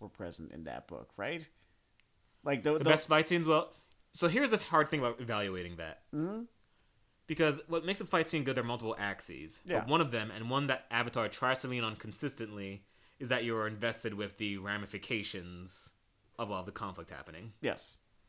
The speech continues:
Speaker 2: So
Speaker 1: And that was the
Speaker 2: there is
Speaker 1: only
Speaker 2: a
Speaker 1: book
Speaker 2: chance
Speaker 1: where
Speaker 2: book two might have one or two artfully, like,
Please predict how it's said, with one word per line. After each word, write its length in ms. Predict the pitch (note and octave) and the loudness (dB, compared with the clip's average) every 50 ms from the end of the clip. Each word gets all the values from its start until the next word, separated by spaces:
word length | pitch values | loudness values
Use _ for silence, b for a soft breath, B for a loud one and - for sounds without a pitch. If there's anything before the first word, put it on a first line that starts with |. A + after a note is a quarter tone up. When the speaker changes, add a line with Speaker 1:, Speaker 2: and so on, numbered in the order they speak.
| _ _ _ _ _ _ _ _ _ _ _ - | _ _ _ _ _ _ _ _ _ _ _ -6
Speaker 2:
So 360 | - - D3+ C#3+ C3+ C3 B2+ C#3 | 0 4 4 6 6 4 2 2
Speaker 1:
And 100 | D3 C#3+ | 2 4
that 160 | C3+ C3+ C3+ | 4 4 6
was 160 | C#3+ C#3 B2+ | 4 4 4
the 80 | A2+ C#3 | 6 8
Speaker 2:
there 140 | D#3 F#3+ | 10 10
is 80 | G#3 G#3+ | 12 12
Speaker 1:
only 80 | G#3+ G#3 | 10 10
Speaker 2:
a 40 | - | 8
Speaker 1:
book 100 | C3 B2 | 8 8
Speaker 2:
chance 300 | A3+ F#3+ C3 A#2 A#2 A2+ | 8 8 8 6 4 2
Speaker 1:
where 180 | G#2+ G#2 G2 - - _ - B2 - | 0 0 -2 -6 -16 _ -12 0 6
Speaker 2:
book 240 | - A#3 C4 - - | 6 6 6 6 2
two 460 | - - C4 G#3 D3 A#2+ G2+ F#2 F#2+ - _ - - - - - - - - - - - - | 2 4 6 6 4 4 2 -4 -8 -12 _ -20 -20 -20 -20 -18 -18 -18 -18 -20 -18 -12 -6
might 280 | B2 A#2+ C#3+ F#3 F#3+ E3 | 0 2 2 2 2 4
have 260 | F3+ D#3+ D3+ C3 A#2+ | 4 2 2 2 0
one 180 | A#2+ C#3 D#3 D3+ | -2 0 0 0
or 40 | D3 | 0
two 320 | - - C#3 B2 B2 - - - _ _ - C3 | 0 0 0 0 -2 -4 -8 -18 _ _ 4 6
artfully, 580 | D3+ F#3 F#3+ - - - G3+ F#3 F3 E3+ D#3+ | 6 6 6 4 2 4 6 8 8 8 8
like, 440 | D3+ C3 A#2 A2 A2 G#2 - - | 6 6 4 4 2 0 -4 -12